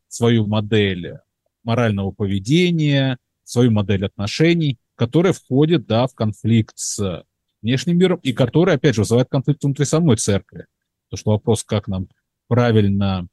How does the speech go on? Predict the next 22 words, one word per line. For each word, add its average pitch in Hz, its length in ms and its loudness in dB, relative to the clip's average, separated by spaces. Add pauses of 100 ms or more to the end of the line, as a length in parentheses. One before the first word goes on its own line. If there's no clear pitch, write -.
отвечать 117 800 -2
на 98 120 -6
те 110 120 -2
вызовы, 110 340 0
которые 98 360 -10
нам 92 80 -8
бросает 92 540 -6
общество, - 600 -8 (420)
для 101 200 -8
церкви, 131 400 -8 (100)
ну, 139 140 -4
это 135 100 -6
очень 135 180 -6
важен. 156 360 -2 (420)
И 127 320 2 (100)
вот, 107 120 -12 (320)
да, 120 220 -2 (120)
почему - 220 -2
нам 127 180 2
интересна 143 400 2
история 117 320 0
церкви? 120 400 -2